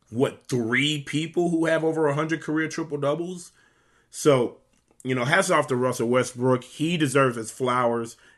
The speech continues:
now, not after his playing career is over. Another exciting narrative surrounding this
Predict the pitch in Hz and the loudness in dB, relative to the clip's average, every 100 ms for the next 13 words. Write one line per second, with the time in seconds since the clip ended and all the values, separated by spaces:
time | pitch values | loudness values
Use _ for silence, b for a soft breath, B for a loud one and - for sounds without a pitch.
0 | - 104 131 147 143 139 135 b 117 117 | -10 2 8 10 8 6 0 b -2 0
1 | 120 - 117 123 - 120 110 - 117 110 | 0 0 0 2 0 -2 -4 -4 -4 -4
2 | 104 104 107 107 117 131 135 143 135 b | -4 -4 -2 0 2 4 4 2 0 b
3 | b b b - 120 151 156 139 - - | b b b 0 4 6 6 4 -2 -6
4 | 120 160 147 143 139 135 135 131 - 127 | 2 6 6 6 4 4 4 2 0 2
5 | 127 123 120 | 2 2 0